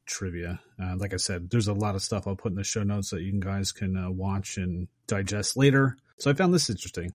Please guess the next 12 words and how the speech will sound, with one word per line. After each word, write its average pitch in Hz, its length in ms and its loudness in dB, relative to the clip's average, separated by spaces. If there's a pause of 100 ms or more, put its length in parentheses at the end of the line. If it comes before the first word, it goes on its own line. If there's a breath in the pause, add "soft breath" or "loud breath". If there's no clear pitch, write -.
(120)
So - 160 2
it's - 160 2
not 208 280 2
uncommon 110 560 4
for 98 400 0
a 92 160 -4
film's 117 380 4
ending 127 500 4
to 107 120 -2
change 110 400 4
in 98 320 2
post-production, 110 880 2